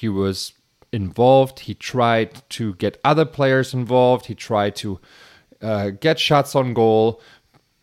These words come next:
Just showed effort and intensity in a sense.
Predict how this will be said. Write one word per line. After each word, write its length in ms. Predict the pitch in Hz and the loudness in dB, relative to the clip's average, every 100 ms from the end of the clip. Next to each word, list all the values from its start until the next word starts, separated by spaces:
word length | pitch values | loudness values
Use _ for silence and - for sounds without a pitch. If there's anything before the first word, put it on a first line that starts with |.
| _ _ | _ _
Just 300 | - 156 - | -6 -4 -4
showed 380 | - - 180 190 - | -2 4 4 2 0
effort 420 | 147 165 180 139 120 | 0 2 4 4 4
and 380 | 120 117 110 | 2 0 -2
intensity 640 | - 127 120 143 151 139 110 | -2 -2 0 0 0 0 2
in 80 | 92 | 0
a 60 | |
sense. 480 | - 107 85 87 - | -2 -4 -4 -6 -14